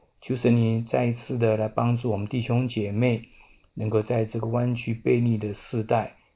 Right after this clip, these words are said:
做神你无瑕疵的儿女，在这个世界能够站住步伐，站住位置，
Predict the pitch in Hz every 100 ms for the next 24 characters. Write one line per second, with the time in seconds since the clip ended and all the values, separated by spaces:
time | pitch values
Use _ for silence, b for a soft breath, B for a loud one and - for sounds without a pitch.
0 | _ _ 131 107 - 101 107 95 90 104
1 | 117 - 101 107 - 120 117 110 - -
2 | 113 147 123 85 b b b - 120 113
3 | 107 - - 120 123 113 - _ - 110
4 | 127 143 - - 117 120 127 120 - _
5 | _ _ _ _ - 123 - 80 - _
6 | _ - 139 120 120 123 123 151 107 110
7 | -